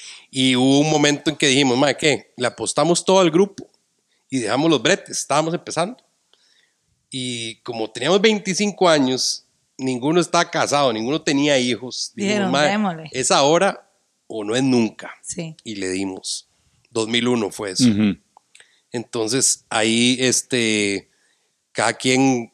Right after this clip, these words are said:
Speaker 1: eh, compramos un, alquilamos un localito en Moravia, porque todos éramos de esta zona.
Speaker 2: Sí.
Speaker 3: Sí.
Speaker 1: Y ahí, bueno, ahí, bueno, nos metíamos en la oficina y no teníamos nada que hacer. No teníamos ni,
Speaker 3: <laughs>
Speaker 1: nos sentábamos en el piso en unos puffs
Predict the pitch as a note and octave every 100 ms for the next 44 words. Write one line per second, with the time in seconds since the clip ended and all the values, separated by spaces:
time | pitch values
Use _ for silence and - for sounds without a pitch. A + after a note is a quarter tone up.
0 | _ C#4 A2+ G#2 A2+ A#2+ A2+ A#2 B2 A#2+
1 | B2+ D3 D#3 B2+ A#2+ - A#2+ C#3+ D3+ E3
2 | E3+ B2 C#3 - D#3+ C3+ A2+ G#2+ B2 D#3+
3 | D#3+ G#2+ - C3 C3+ D#3 D#3 C#3 D3 C#3+
4 | E3 F#3 G#3 - F#3+ F3 B2 B2 B2+ B2
5 | A#2 A2+ A2+ A#2 C3+ D3+ D3 D#3 D#3 D3
6 | A2+ A2 G#2 A#2+ C3+ D#3 B2+ B2+ D#3 D3+
7 | D3 D#3+ D#3+ E3 E3+ - D#3 F#3 - C3
8 | D#3+ D#3+ F3 E3+ D#3 - - - - -
9 | C#3 C3+ D3 F3 G3 D3+ E3+ F#3 F#3 G3
10 | - A3+ A#3+